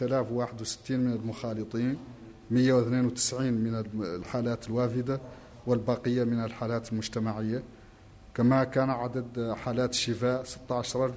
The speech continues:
وسبعمية وأربعة وأربعين شخص أصيب بهذا المرض وشفي ولله الحمد،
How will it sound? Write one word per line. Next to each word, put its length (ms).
وسبعمية 580
وأربعة 400
وأربعين 720
شخص 460
أصيب 380
بهذا 760
المرض 420
وشفي 680
ولله 360
الحمد، 340